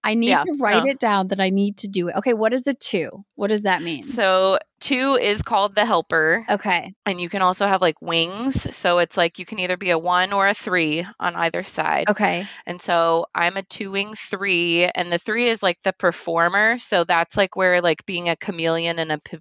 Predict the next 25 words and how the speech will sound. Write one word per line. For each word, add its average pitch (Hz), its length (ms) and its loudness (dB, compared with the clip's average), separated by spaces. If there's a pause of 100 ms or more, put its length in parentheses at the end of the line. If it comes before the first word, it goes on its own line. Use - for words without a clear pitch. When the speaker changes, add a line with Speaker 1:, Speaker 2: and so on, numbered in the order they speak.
(120)
Speaker 2:
a 160 100 0
people 170 320 -6
pleaser 202 480 2
Speaker 1:
Oh, - 20 4
yeah, 165 300 -2
totally. 156 400 -6
Speaker 2:
comes 196 300 0
in. 202 260 0
So 185 180 2
it's, 180 180 0
like, 170 240 0 (120)
I 175 140 2
can 202 240 -4
be 180 260 -2
whoever 165 480 0
I 220 160 2
need 208 280 -8
to 240 100 -6
be 160 340 -2
Speaker 1:
Yes. - 360 -2 (540)
Speaker 2:
to 190 140 -2
help 170 300 -2
whoever 165 420 -2
needs 160 220 -12
help. - 300 -12